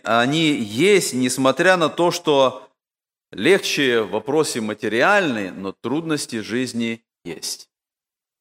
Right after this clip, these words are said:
И поэтому иметь радость среди трудностей жизни – это нелегко, но это нужно, потому что так учит нас Священное Писание.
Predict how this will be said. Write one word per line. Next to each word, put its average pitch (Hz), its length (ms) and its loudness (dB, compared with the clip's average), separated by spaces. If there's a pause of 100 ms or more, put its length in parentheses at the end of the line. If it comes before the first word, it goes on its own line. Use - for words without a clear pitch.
(160)
И - 60 -6
поэтому 175 600 4
иметь 180 420 0
радость 165 960 0 (260)
среди 151 380 -2
трудностей 160 720 0
жизни – 110 640 -2 (920)
это 175 200 -4
нелегко, 196 840 4 (400)
но 131 100 -2
это 160 200 2
нужно, 185 380 2
потому 156 360 -2
что 160 440 2 (200)
так 170 320 2
учит 151 300 -4
нас 139 240 0
Священное 139 500 0
Писание. 104 840 -2